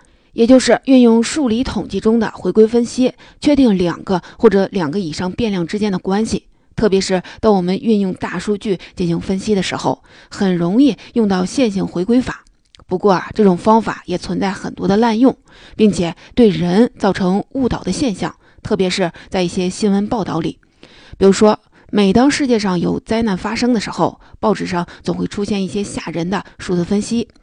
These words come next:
伦敦大学的反恐专家曾经在报纸上说，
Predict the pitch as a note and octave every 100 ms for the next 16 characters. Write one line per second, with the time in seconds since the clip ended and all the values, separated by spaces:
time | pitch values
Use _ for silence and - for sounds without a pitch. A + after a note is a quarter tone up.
0 | _ - _ _ _ G#3 A#3+ D4+ D4+ C4+
1 | F#3+ F3 F3 F3 - E3+ A#3+ A3 - F#3
2 | F3 F#3 F#3+ - F#3 F3 F3 F3+ F3 F#3
3 | F3 B2+ F3 - G3+